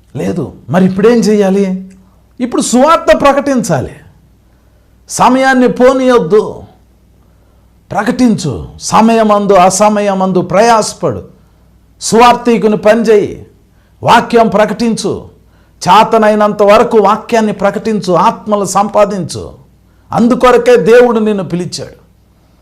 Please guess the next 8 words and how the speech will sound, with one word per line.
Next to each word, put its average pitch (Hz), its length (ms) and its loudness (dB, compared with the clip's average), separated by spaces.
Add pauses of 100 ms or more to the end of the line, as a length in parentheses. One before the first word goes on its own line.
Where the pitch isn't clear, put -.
(300)
మొదటి 160 280 -4
పునరుద్ధానంలో 139 800 -4
మనం 98 280 -10
ఉంటాం, 95 420 -16 (520)
ఎత్తబడే 156 520 -2
సంఘంలో 120 640 -10
మనం 80 160 -16
ఉంటాం. 80 340 -18